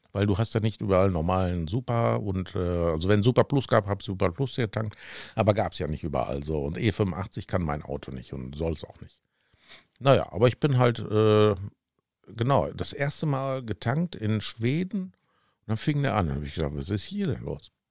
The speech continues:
Also ein paar Mal so ordentlich durchgelatscht und na ja, gut. <clears throat> Hat dann funktioniert. Nur auf dem Rückweg wurde es dann halt so schlimm, dass ich dachte, „Mist, wird wohl irgendeine von den achtzehn Spulen im Eimer sein.“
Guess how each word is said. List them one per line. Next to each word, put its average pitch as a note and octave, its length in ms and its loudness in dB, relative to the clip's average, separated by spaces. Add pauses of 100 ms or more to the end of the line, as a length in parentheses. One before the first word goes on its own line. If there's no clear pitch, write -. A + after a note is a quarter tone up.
(140)
Also F#2+ 220 -4
ein G2 60 -2
paar F#2+ 200 2
Mal F#2 160 0
so F#2 100 2
ordentlich F2+ 300 0
durchgelatscht B2+ 640 0
und G#2+ 140 0
na G#2 80 2
ja, G2 80 6
gut. E2+ 200 -2 (100)
<clears throat> - 680 6
Hat B2 100 6
dann A#2 120 4
funktioniert. F#2 500 2
Nur B2 120 8
auf G#2+ 60 4
dem G#2 80 4
Rückweg A#2+ 320 4
wurde G#2+ 120 4
es - 60 -6
dann G2 120 2
halt G#2 160 2
so A2 160 2 (400)
schlimm, C#3 380 2
dass A2 140 -2
ich G#2 100 -6
dachte, F#2+ 260 2
„Mist, F#2 320 0 (500)
wird G#2+ 200 2
wohl G#2 200 4
irgendeine G#2+ 560 4
von B2+ 180 2
den A#2+ 120 2
achtzehn B2+ 380 -2
Spulen C3 320 -2
im B2 100 0
Eimer G#2 340 2
sein.“ E2 280 0